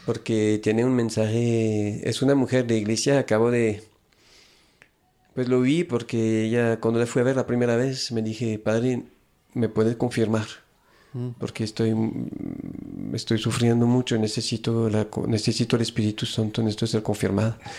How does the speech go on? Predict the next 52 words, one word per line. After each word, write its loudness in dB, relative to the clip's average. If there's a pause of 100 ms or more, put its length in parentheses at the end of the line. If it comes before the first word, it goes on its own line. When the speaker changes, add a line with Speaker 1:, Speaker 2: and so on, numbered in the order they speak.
(220)
Speaker 1:
Entonces 0
la, 4
le 0
pidió 2
al 2
obispo -4
si -4
podía, 0
me 2
dijo 0
que 0
sí, -2
la 2
confirmé 0
en 0
su, 0
en 0
su -2
casa, 2
vino, 2
vino 0
el -2
coro 2
de 2
aquí -2
en -2
su -8
casa, -2
hicimos -4
una -2
misa 0
muy 2
bonita 0
ahí, -2 (260)
<laughs> -18
con -2
su, -2
su -4
mamá, 0
su -6
papá, -2
sus -6
hermanitas, -2
su, -6
sus -10
abuelos -2
y, -8 (1200)
y -4
algunos -2
primos -4
que -4
vinieron. 0